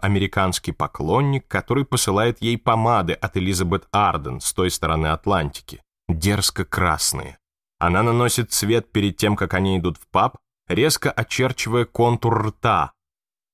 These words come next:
Делясь с Кристабель: «С тех пор, как не стало моего Боба, ничто меня будто не трогало. Я была в таком упадке, когда это случилось, я просто была рада согласиться на что-то. Всё это уныние убивало меня».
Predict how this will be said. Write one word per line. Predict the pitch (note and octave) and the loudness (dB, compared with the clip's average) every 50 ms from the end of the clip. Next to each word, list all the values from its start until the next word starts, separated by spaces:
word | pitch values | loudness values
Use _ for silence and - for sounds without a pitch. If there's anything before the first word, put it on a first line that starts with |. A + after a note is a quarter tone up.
| _ - | _ -2
Делясь | - G2+ G2 G2+ G2 F#2 | 0 2 2 2 2 2
с | - - | 0 -2
Кристабель: | - - G2+ F#2 - - G2 F#2 F2+ F#2+ F#2 F2 E2 - _ _ _ _ _ _ _ _ _ _ _ _ - | -2 -2 -2 -2 0 0 0 2 4 4 4 4 0 -2 _ _ _ _ _ _ _ _ _ _ _ _ -6
«С | - - | -6 0
тех | - D#3 - - | 0 0 0 2
пор, | - E3 D3+ | 0 0 2
как | - D#3+ C3+ - | 2 -2 -2 0
не | D3 C#3+ | 0 -2
стало | - - - C#3+ C#3+ C#3+ | 0 0 0 2 2 4
моего | C#3 C#3 C#3 C#3+ C3+ C#3 | 2 2 2 2 2 2
Боба, | C3+ C3 C#3 F#3 A3+ G3+ D#3 G2+ F2 - _ _ _ _ _ _ _ _ | 0 2 2 2 4 4 2 0 0 -2 _ _ _ _ _ _ _ _
ничто | - C#3+ D3+ D#3 - - - E3 G3+ | 0 2 2 2 2 0 0 0 2
меня | A3+ G#3+ G3 F3+ D3 | 4 4 4 4 4
будто | B2 A#2+ D3 D#3+ - - D3 | 2 2 0 0 0 2 2
не | D3 C#3 | 2 2
трогало. | - - G#2 F#2+ F2 E2+ D#2+ D#2+ D#2+ - _ _ _ _ _ _ _ _ _ _ - | 2 2 2 2 2 2 0 0 0 -4 _ _ _ _ _ _ _ _ _ _ 2
Я | A#2 B2+ | 2 2
была | B2+ C#3 C#3+ C#3 | 4 4 2 2
в | - | 2
таком | - C#3+ - - D3 C#3+ C3 | 0 -2 0 2 2 2 2
упадке, | A#2 - E3 F3 F#3+ - - A#2 | 2 2 2 0 0 0 -6 -4
когда | - - G2+ G#2 G2+ G2+ | -2 0 0 2 2 0
это | F#2 - | 0 0
случилось, | - - - G#2+ G#2 - - G#2 G2+ F#2+ - | -2 -4 -2 -2 -4 -2 0 0 2 2 2
я | G2 G2+ | 0 -2
просто | - - - F#3 G3 - - | 0 2 0 0 0 0 0
была | C3+ A#2 B2+ C3 C3+ | 0 2 4 4 4
рада | A2+ G2+ C3+ D3+ D#3+ | 4 2 2 2 2
согласиться | D#3+ - - B2+ A#2 A2+ G#2 - - C3 C3 - - | 0 -2 -2 0 0 0 0 0 -2 -4 -4 -2 0
на | A#2 G#2+ G2 | 0 0 0
что-то. | - - - - E2 D#2 - C#2 - _ _ _ _ _ _ _ _ _ _ - | -2 -4 -4 -4 -4 -4 -4 -10 -16 _ _ _ _ _ _ _ _ _ _ -6
Всё | - - F#3+ G#3 | 0 2 2 2
это | F3 - - | 2 2 2
уныние | F3 E3+ E3 E3 F#3 F#3 E3+ D#3+ D#3+ | 4 4 4 4 4 4 4 4 4
убивало | D#3 D#3 C#3+ D#3 D3+ D#3+ F3 F#3 F#3 C#3+ | 2 2 2 2 2 2 2 2 2 2
меня». | G2 E2+ D2 C#2+ - - | 0 0 0 -2 -4 -8